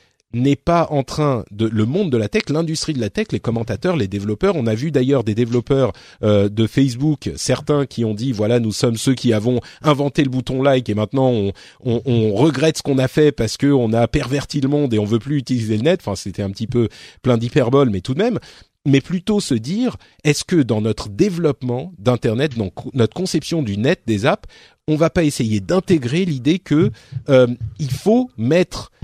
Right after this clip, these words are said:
un peu, un, faut faire attention à l'expérience,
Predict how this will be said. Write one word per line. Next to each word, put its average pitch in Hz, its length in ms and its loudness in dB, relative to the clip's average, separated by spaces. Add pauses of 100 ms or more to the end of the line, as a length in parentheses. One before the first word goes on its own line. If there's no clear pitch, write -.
(280)
un 131 180 4
peu, 147 180 4 (180)
un, 147 200 -8
faut 175 160 4
faire 202 200 2
attention 170 640 -2 (220)
à 147 160 4
l'expérience, 151 960 2